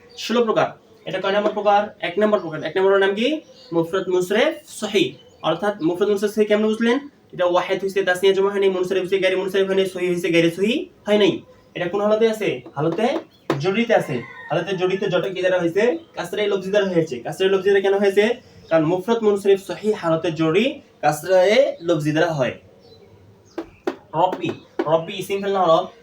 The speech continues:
রব্বি ইসিম। ইসিম হলে ইসিম কেমনে বুঝলেন? মুজাফ ইসিম। মুজাফ ইসিম কেমনে বুঝলেন? শুরুতে আলিফ লাম নাই, শেষে তানবিন নাই। হ্যাঁ, ইসিম হলে ইসিম কয় প্রকার? দুই প্রকার, মারফা, নাকেরা। এটা কি মারফা না নাকেরা? এটা মারফা। মারফা হলে মারফা কয় প্রকার? সাত প্রকার। এটা কয় নম্বর প্রকার? এটা ছয়, সাত নম্বর প্রকার। সাত নম্বর প্রকারের নাম কি?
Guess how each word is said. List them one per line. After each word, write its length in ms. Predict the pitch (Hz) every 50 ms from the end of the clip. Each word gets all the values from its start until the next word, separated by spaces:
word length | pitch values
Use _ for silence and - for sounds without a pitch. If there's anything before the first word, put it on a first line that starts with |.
| - - -
রব্বি 220 | 156 175 175 - 226
ইসিম। 360 | 202 196 185 - 160 120 113 - - - _ _ _
ইসিম 220 | - 170 - 202 196
হলে 100 | 196 202
ইসিম 180 | 196 214 214
কেমনে 180 | 196 196 196 202
বুঝলেন? 340 | 196 196 190 180 156 117 110
মুজাফ 320 | 135 160 165 165 214 214 214
ইসিম। 180 | - - 170
মুজাফ 240 | 160 165 165 190 190
ইসিম 140 | 196 196 196
কেমনে 180 | 202 196 208 208
বুঝলেন? 260 | 202 196 196 165 139
শুরুতে 340 | - - 175 185 180 196 190
আলিফ 200 | 180 180 180 190
লাম 140 | 202 196
নাই, 140 | 202 208 208
শেষে 420 | 202 - 165 156 202 214 269 330 - - - - - - -
তানবিন 320 | - 214 214 220 220 214
নাই। 200 | 202 165 131 123 - - _ - - - -
হ্যাঁ, 240 | 160 156 143 135 -
ইসিম 220 | 160 - 196 196
হলে 80 | 196 202
ইসিম 180 | 190 196 196
কয় 100 | 196 196
প্রকার? 260 | 185 196 202 202 196
দুই 100 | 175 190
প্রকার, 260 | 185 185 170 151 131 127 131
মারফা, 480 | 143 156 170 170 175 180 208 226 262 277 220
নাকেরা। 420 | 165 180 180 175 165 143 139 - - - - -
এটা 160 | 165 170 180
কি 140 | 180 202 196
মারফা 340 | 196 190 180 190 196 190 - 214
না 60 | 220
নাকেরা? 440 | 214 190 165 165 156 165 - - - - - - -
এটা 140 | 135 175
মারফা। 360 | 175 185 185 190 180 170 160 147
মারফা 240 | 156 165 170 180
হলে 100 | 196 196
মারফা 240 | 196 190 185 185 196
কয় 120 | 196 202 196
প্রকার? 240 | 202 202 214 202
সাত 200 | 208 - 175 165 -
প্রকার। 200 | - 175 170 175 113 - - _ _ -
এটা 140 | 151 175 190
কয় 140 | 190 196
নম্বর 160 | 196 196 202 196
প্রকার? 340 | 202 202 233 240 294 311 - - - - - -
এটা 200 | - - - - - - _ - - - - -
ছয়, 160 | - 170 156
সাত 240 | 156 - 190 190 233
নম্বর 200 | 240 240 233 233
প্রকার। 200 | 196 175 - -
সাত 180 | 135 170 170 180
নম্বর 140 | 196 202
প্রকারের 240 | 202 202 202 202 208
নাম 80 | 214 214
কি? 240 | 190 170 147 127